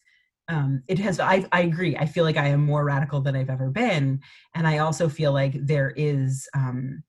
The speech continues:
change on the horizon, and we can either choose to control what that change will be, or we can sort of let it happen, right? Like, I've, I've increasingly grown concerned that there's a,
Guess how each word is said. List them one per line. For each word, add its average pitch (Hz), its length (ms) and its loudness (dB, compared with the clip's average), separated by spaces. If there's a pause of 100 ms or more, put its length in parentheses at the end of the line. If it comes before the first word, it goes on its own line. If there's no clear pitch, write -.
(240)
change 220 360 0
on 185 100 0
the 156 80 2
horizon, 147 800 -2
and 160 160 0
we 151 80 0
can 160 160 -2
either 156 240 0
choose 233 440 -4
to 170 100 -10
control 175 800 -2
what 214 160 -6
that - 200 -4
change 165 300 -2
will 135 140 -4
be, 220 420 -6 (320)
or 156 100 -2
we 151 80 0
can 165 140 2
sort 156 140 0
of 139 80 2
let 151 240 0
it - 120 -4
happen, - 460 -10 (100)
right? 143 220 -2
Like, 151 120 -2
I've, 156 280 2
I've 151 220 2 (180)
increasingly 170 720 0
grown 151 340 0
concerned 147 640 -2
that 139 220 -2 (420)
there's 147 200 2
a, 135 140 0